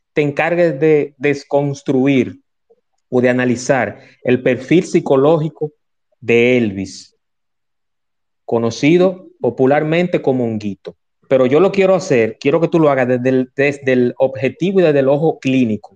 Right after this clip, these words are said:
de la ciencia, tú como psicólogo clínico. Olvídate de lo que tú pienses de él, como persona o como artista.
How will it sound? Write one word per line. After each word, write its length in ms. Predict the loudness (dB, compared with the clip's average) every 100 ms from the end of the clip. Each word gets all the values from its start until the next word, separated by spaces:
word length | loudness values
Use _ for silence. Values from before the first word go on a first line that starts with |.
| -6
de 60 |
la 80 | -4
ciencia, 360 | -4 -6 -6 -4
tú 120 | -2
como 220 | -2 -2
psicólogo 440 | -2 0 0 0 -2
clínico. 380 | -8 -8 -14 _ _ _ _ _ _ _ -2
Olvídate 600 | 2 2 2 2 2 4
de 80 | 4
lo 100 | 2
que 100 | 0
tú 180 | 0 2
pienses 420 | 2 2 0 2
de 240 | 2 0
él, 140 | -4 -12 _ _ _
como 260 | -4 -2 0
persona 520 | -2 -2 0 0 -2
o 120 | -4
como 180 | -2 -2
artista. 540 | -2 -6 -12 -10 -14